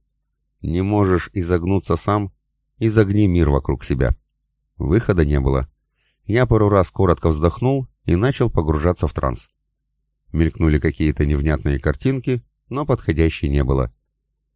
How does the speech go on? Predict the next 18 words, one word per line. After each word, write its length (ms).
И 120
тут 260
же 100
я 140
вспомнил, 500
как 220
в 80
одном 320
из 80
моих 320
любимых 480
фильмов 420
каскадер 560
лезет 380
по 60
вертикальной 600
стене 380
здания, 580